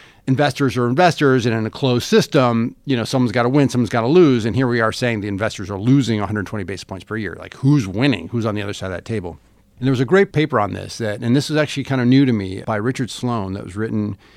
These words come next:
it published in two thousand and fifteen. It's called Wealth Transfers from Equity Transactions. And Sloan's point was, you know, it, it isn't a, it isn't a closed system. It's an open system.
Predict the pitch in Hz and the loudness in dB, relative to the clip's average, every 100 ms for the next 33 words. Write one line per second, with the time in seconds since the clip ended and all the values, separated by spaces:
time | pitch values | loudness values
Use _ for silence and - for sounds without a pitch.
0 | _ _ _ - 107 - 131 113 - 98 | _ _ _ -12 -12 -4 -4 -2 -4 -6
1 | 113 98 92 90 87 98 - 139 110 104 | -6 -8 -8 -10 -10 -14 -6 -2 -2 -4
2 | - 131 120 143 165 - 123 113 120 104 | -6 -4 -2 -2 -4 -2 -2 -4 -6 -6
3 | - 101 110 98 90 101 95 90 92 98 | -6 -6 -8 -8 -8 -8 -8 -8 -8 -8
4 | - 98 101 - _ _ - - _ - | -12 -14 -16 -20 _ _ -20 -20 _ -4
5 | 131 - 196 208 - 160 139 117 110 185 | -2 4 4 4 2 0 2 0 0 2
6 | 190 185 180 - 147 147 151 180 175 123 | 2 2 0 -2 -2 0 2 4 4 2
7 | 95 - - 160 196 139 104 - 104 95 | -2 -8 -2 4 4 4 -2 -4 -6 -6
8 | - 107 139 131 160 185 185 107 - 95 | -6 -2 0 4 6 6 4 -2 -4 -10
9 | - 90 101 | -14 -18 -18